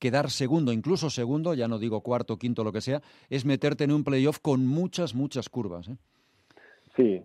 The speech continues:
Speaker 2: eh, al final, si no quedas primero, yo creo que el resto da, da, da igual cómo quedes, porque, porque los playoffs son, son una locura y, y ya lo hemos visto los dos años anteriores. Eh, es cierto que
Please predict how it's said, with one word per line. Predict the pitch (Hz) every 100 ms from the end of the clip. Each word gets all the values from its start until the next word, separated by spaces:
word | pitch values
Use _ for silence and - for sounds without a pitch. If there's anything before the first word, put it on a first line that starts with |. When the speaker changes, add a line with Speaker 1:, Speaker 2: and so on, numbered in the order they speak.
| -
Speaker 2:
eh, | 95 95 92
al | 87
final, | 98 104 104
si | 110
no |
quedas | 117 120
primero, | 113 107 110 120
yo | 104
creo | 98 101
que | 98 92
el | 85
resto | 85 95 - 98
da, | 92 87 82 80 - _ _ _ _ _ -
da, | 92 90 -
da | 95 95
igual | 92 95 95
cómo | 98 95
quedes, | 101 101 104
porque, | - 87 - 92 87 82 82 82 76
porque | 85 -
los | 85
playoffs | - 90 87 87 -
son, | 92 92 85 82 78 _ _ -
son | 196
una | 190 90
locura | 85 98 101 101
y, | 92 87 - -
y | 95 92 87
ya | 87
lo | 95
hemos | 92
visto | 90 -
los | 90 85
dos | 87
años | 87 87
anteriores. | 78 80 90 - _ _ - -
Eh, | 87 85 85 85
es | 92
cierto | 101 90 90
que | 98 95 92 90 90 90